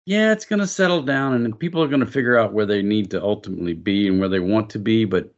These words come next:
I just think it's fascinating that, that somebody who is a top-level researcher openly went out and said, "I'm outta here."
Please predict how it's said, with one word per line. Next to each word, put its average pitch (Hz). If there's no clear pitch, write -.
I -
just 110
think -
it's -
fascinating 90
that, 78
that 98
somebody 147
who 110
is 87
a 82
top-level 123
researcher 92
openly 113
went 101
out 101
and 92
said, 92
"I'm 98
outta 87
here." 71